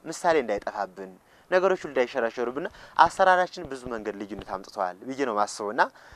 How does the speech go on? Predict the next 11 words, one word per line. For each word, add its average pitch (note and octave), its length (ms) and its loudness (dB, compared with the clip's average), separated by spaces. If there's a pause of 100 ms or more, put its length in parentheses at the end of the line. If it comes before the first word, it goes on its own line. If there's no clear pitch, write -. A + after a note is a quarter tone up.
(120)
እ፣ C3+ 220 0
ትውፊት F#3+ 300 -2
ጠብቀው F3+ 300 2
የሚሰሩት G3 460 2
እንዳሉ C#3 360 8
ሆኖ B2 200 0
ማለት G2+ 260 2
ነው። F2+ 140 -14 (460)
ትውፊት F#3+ 260 -2
ሳይጠብቁ D3+ 400 4
የሚሰሩ C#3 340 -4